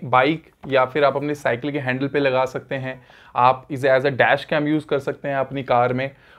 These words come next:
और आप इसको अपने हैंड पे भी टाई कर सकते हैं, अपने चेस्ट पे टाई कर सकते हैं और आप इसको अपना ट्राइपॉड में भी आप लगा सकते हैं। तो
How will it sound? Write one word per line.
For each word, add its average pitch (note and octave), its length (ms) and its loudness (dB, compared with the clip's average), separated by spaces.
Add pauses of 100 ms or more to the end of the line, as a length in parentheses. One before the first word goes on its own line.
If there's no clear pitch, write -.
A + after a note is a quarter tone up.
और B2+ 420 4
आप C3+ 200 0
इसको - 260 -2
अपने D3+ 160 -6
हैंड C3+ 340 0
पे D#3+ 120 -2
भी D3+ 100 0
टाई C#3 260 4
कर C#3 100 0
सकते C3+ 320 -8
हैं, C#3 120 -4
अपने C#3+ 140 -4
चेस्ट D3 320 0
पे D#3 100 -2
टाई C3 240 2
कर C3 140 -2
सकते B2 340 -6
हैं C3 280 -4 (340)
और C3+ 480 6
आप C3+ 240 4
इसको D3 260 -2
अपना C#3 460 0
ट्राइपॉड C#3 540 2
में D3+ 120 -4
भी D3 180 2
आप C3 300 0
लगा B2 240 2
सकते B2 300 -8
हैं। A#2+ 100 -8 (440)
तो E3+ 280 4